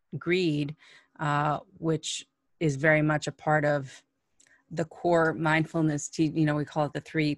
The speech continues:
poisons. Uh, the Buddhist teachings are the three poisons of greed, hatred, and delusion or ignorance. Um, but that, that greed, that economic greed, I have to have more, and that whole dominant system that comes from that, uh, structural, you know,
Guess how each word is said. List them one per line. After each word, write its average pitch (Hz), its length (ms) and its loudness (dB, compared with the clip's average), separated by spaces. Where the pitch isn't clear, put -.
poisons. 147 580 -2
Uh, 147 360 -2
the 151 120 -4
Buddhist 143 280 -6
teachings 147 340 -4
are 143 140 -6
the 147 80 -10
three 156 120 -2
poisons 147 380 -2
of 147 180 -8
greed, 151 200 -2
hatred, 147 280 -4
and 143 140 -2
delusion 143 640 -4
or 151 140 -2
ignorance. 151 540 -2
Um, 156 160 2
but 156 100 -4
that, 151 140 -4
that 151 200 0
greed, 156 380 0
that 143 240 -6
economic 147 480 -2
greed, 151 220 -2
I 143 160 -4
have 143 120 -6
to 143 80 -8
have 143 140 -4
more, 151 480 0
and 151 160 -2
that 147 220 -6
whole 151 220 -6
dominant 151 400 -2
system 151 420 -6
that 143 140 -10
comes 151 460 -4
from 143 160 -4
that, 135 200 -6
uh, 139 320 -2
structural, 143 760 -4
you 151 80 -4
know, 147 100 -6